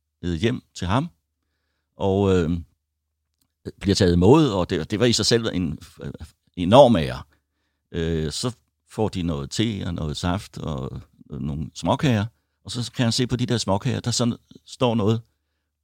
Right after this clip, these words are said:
øh, på, på, ja, altså, japanske tegn. Så spørger han, øh, admiralen, "Hvad står der der?"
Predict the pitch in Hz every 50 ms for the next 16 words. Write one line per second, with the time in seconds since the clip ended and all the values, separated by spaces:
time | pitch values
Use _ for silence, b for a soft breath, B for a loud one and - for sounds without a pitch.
0 | _ _ 92 87 90 87 85 82 - - - 98 90 85 80 80 78 - 90 80
1 | 78 76 76 76 69 - - - - 78 - - - - - - 113 - - 117
2 | - - 117 - 76 82 - _ _ _ _ _ _ _ _ _ _ - - -
3 | - 120 117 113 113 107 90 85 - - - 71 76 80 76 76 - - - 85
4 | 78 85 92 90 - - 98 107 - - 110 123 120 127 - 123 - 104